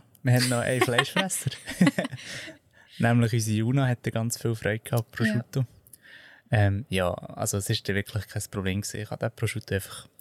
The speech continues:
Speaker 1: bisschen drauf runtergenommen.
Speaker 2: Mhm.
Speaker 1: Wir haben ihn dann eingepackt. Der Kellner war total verwirrt gewesen, weil er hat gecheckt, dass er einen Fehler gemacht hat. Also er hat sogar wollte Pizza kommen austauschen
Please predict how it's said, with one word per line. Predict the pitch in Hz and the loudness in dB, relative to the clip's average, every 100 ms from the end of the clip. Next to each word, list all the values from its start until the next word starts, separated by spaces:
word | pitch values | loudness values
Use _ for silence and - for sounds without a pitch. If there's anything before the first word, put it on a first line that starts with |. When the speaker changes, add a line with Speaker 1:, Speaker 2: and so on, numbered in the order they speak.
| - | -6
Speaker 1:
bisschen | 104 | -4
drauf | 104 104 175 | 0 0 0
runtergenommen. | 151 - 127 127 - - | 0 2 2 2 -2 2
Speaker 2:
Mhm. | 220 196 196 196 - _ _ _ - | 4 6 2 -2 -10 _ _ _ 2
Speaker 1:
Wir | 110 | 4
haben | |
ihn | 117 107 | 4 0
dann | 104 - | 0 0
eingepackt. | 131 147 - 127 - - - - - | 0 0 0 -2 -4 -14 -14 -10 0
Der | 113 | 0
Kellner | 107 107 107 110 | 2 0 2 0
war | 104 - | -2 -2
total | 117 - 113 | -4 0 0
verwirrt | 113 107 117 | 0 -2 -2
gewesen, | - 107 | -2 -2
weil | |
er | 107 113 | 0 -2
hat | - | -2
gecheckt, | 117 - 131 | -4 -4 -4
dass | 123 131 | -2 -2
er | |
einen | 127 | 0
Fehler | 127 123 127 | 0 0 -2
gemacht | - 127 - - | -2 -4 -2 -6
hat. | 143 - | -8 -4
Also | 110 | 0
er | 107 | 0
hat | 104 | 0
sogar | - 110 107 | -2 -2 0
wollte | 104 104 | 0 -2
Pizza | - - - | -8 -6 -2
kommen | 110 110 | 0 -2
austauschen | 120 117 - 131 131 - 151 | -4 -8 -4 -2 -2 -2 -4